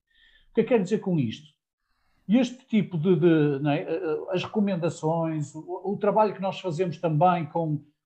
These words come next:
os nossos clientes no sentido de prova social e tudo mais,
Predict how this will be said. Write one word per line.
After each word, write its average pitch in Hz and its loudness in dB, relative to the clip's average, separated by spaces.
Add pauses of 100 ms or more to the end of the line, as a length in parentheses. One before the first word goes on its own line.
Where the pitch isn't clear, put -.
os 143 -2
nossos 190 0 (140)
clientes 175 0
no 180 -6
sentido 175 -4
de 170 4
prova 170 2
social 156 -2
e 143 -4
tudo 151 -10
mais, 127 -4